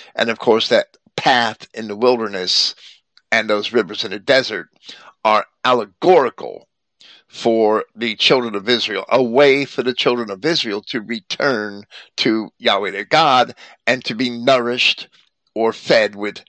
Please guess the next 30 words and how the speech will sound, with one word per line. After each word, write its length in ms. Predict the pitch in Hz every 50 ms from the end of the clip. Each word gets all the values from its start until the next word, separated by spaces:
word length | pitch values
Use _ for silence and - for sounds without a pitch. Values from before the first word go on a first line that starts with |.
| _ _
his 300 | - 139 135 127 - -
gospel. 680 | - 147 147 160 - - - - - 65 62 52 - _ - - - -
They're 220 | - 120 143 143 139
not 380 | 135 135 147 147 156 - - _ -
literal, 500 | 135 160 190 170 120 85 69 - - _ _ _ _ _ _ _ _ _ _ _ _ _ _ _ -
as 200 | 135 123 - 117
we've 260 | 120 147 - 113 -
discussed 640 | - 120 - - - 117 90 87 - - - -
here 260 | - - 110 113 113
recently 720 | 107 101 113 160 208 202 - - - - - - - - _ _ _ _ _ _ -
in, 120 | 120 - _
in 240 | - 110 110 107 107
the, 280 | 101 104 92 92 95 95
um, 520 | 98 95 87 80 73 76 73 76 67 - _ _ _ _ _ _ - - - - - - - - - _ _ _ _ _ _ _ _ _ _ _
the 140 | - 131 131
proofs 400 | - - - 139 139 127 - -
concerning 640 | - - 117 110 - - 127 117 120 117 117 113 107
the 300 | 107 107 104 98 92 - -
woman 380 | 120 127 135 127 123 123 123
in 80 | 123 120
the 80 | 123
wilderness 560 | 135 175 226 175 117 107 85 73 69 - - -
and 140 | 101 95
her 100 | 117 123
blindness. 800 | 110 107 147 160 185 165 127 76 67 - - - - - - - _ _ _ _ _ _ _ _ _ _ _ _ _ _ _ _ _ _ _ _ _ _ _ _ _ _ _ _ _ _ _ _ _ _ _ _ - - - - - - - - - - _ _
But 160 | - 156 151 156
in 180 | 147 143 143
Revelation 600 | 147 180 202 190 190 175 170 165 156 - 151 -
chapter 360 | - - 147 117 - - 85
fifteen, 840 | 90 - - - - - 160 143 - - - - 85 67 65 - _